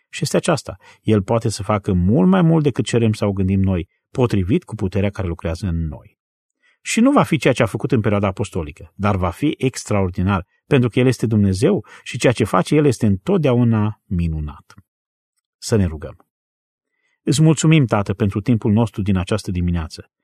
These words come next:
Îți mulțumim că ne vorbești prin cuvântul Tău. Ajută-ne să realizăm, Doamne, că trebuie pur și simplu să aducem totul la text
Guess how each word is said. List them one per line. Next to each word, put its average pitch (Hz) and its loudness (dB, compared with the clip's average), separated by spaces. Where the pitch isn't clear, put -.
Îți 131 0
mulțumim 143 4
că 135 0
ne 123 4
vorbești 113 0
prin 135 -4
cuvântul 113 -2
Tău. - -10
Ajută-ne 120 -2
să - -4
realizăm, 95 -2
Doamne, 87 -6
că - -6
trebuie 185 0
pur 131 -4
și 110 -4
simplu 120 -4
să 101 -6
aducem 110 -2
totul 135 -2
la 98 0
text - -8